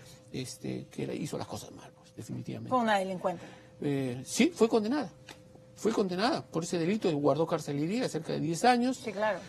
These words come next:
Speaker 1: Y yo lo lamento por la institución, porque aquí quien pierde no es la persona, es la institución. Nosotros velamos por la buena marcha de, de, de la institución, y ese es el espíritu que nos persigue a muchos que, como yo, estamos, mm, casi toda nuestra vida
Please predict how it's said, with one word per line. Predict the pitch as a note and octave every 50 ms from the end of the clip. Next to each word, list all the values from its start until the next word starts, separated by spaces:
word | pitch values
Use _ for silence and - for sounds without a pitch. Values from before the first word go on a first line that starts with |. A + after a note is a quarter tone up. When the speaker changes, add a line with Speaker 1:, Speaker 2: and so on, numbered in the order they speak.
| - - -
Speaker 1:
Y | - C#3+ C#3+ C#3 C#3 D3 D3+ D3+ - - F3
yo | F3+ A#3+
lo | C4+ C4+ B3+
lamento | A3 G#3 A#3 B3+ A3+ B3 G3
por | G3 F3+
la | E3+ D#3+
institución, | C#3+ - E3+ D#3+ F3 E3 - F#3+ D#3 A#2+ - - - - - - - G#3+ F3 -
porque | - D3+ D3 -
aquí | E3 - C4+ B3+
quien | - B3+ A#3 A3
pierde | - B3+ B3 A#3 A#3 A3+ C#4 C4
no | G#3 G#3
es | A#3
la | B3 A#3 A#3
persona, | - F3+ - - B3 G#3 C#3+ C#3
es | F3+ A3+
la | B3 B3
institución. | A3+ - G#3 E3+ - F3 - C4+ C4+ A#3+ - - - - - - - - - -
Nosotros | - D#3 - A3+ G#3+ A3 A3 G3+ - - - - - -
velamos | - D3 D#3 D#3 D3+ D3+ G3 B3 C#4 C4+ B3 -
por | - F3+ D#3
la | D3
buena | D3 E3 G3 G3+ F#3 E3
marcha | E3 F3+ F#3 - F#3 E3+
de, | D3+ C#3+ B2+
de, | - B2 B2 B2+
de | B2+ C3 C3+ C#3 D3
la | C#3
institución, | C#3 C3+ - D3 - D#3 C#3 - G3 G3+ G#3+ G#3 - - - -
y | - E3 G3+
ese | G3+ A3+
es | G3+ F#3
el | E3+ D#3
espíritu | D3 - - A#3 A#3 B3 A3 - G#3
que | F#3 E3
nos | D3 D3
persigue | - - C#3+ C#3+ D3 - A3+ A3+ A3+ A3 G3 -
a | - D#3
muchos | G3 C4+ D4 - - E3+
que, | - - C#3+
como | - D3+ D#3+ F#3
yo, | A#3 C#4+ F4+ F4+ - - - - -
estamos, | - D3+ - - G3+ G#3 G#3 G#3 F3+ - - - - - -
mm, | A#3+ A#3+ - - - - - - - - - - - -
casi | - C4 B3+ - B3+ G#3+
toda | - C4 B3+
nuestra | A3+ F#3+ - F#3 F#3
vida | G3+ A3 G3 E3+ D3+ D3